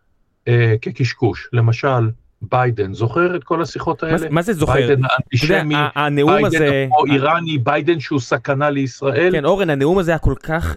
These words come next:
Speaker 2: צ'רצ'יליאני ברמתו ובעוצמתו ובאקט הזה, שההיפוך, זאת אומרת, אפילו החבר'ה הכי עקשניים,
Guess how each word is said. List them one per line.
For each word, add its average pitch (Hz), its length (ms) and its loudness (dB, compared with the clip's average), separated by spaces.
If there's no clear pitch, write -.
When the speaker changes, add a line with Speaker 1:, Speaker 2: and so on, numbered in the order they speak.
Speaker 2:
צ'רצ'יליאני 143 840 0
ברמתו 123 880 -2
ובעוצמתו 127 1080 0
ובאקט 127 840 -2
הזה, 123 280 0
שההיפוך, 127 840 0
זאת - 120 -6
אומרת, 147 200 0
אפילו 269 380 2
החבר'ה 220 440 0
הכי - 240 -4
עקשניים, 135 560 -2